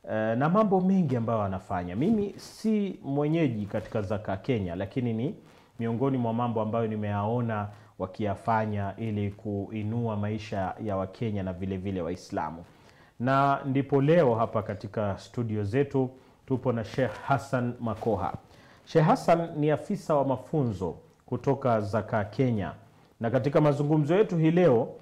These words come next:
eh, tunataka kufahamu kuhusiana na zaka kwanza kama Muislamu.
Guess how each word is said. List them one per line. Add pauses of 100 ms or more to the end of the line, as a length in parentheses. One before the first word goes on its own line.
(260)
eh,
tunataka
kufahamu (300)
kuhusiana
na
zaka
kwanza
kama
Muislamu.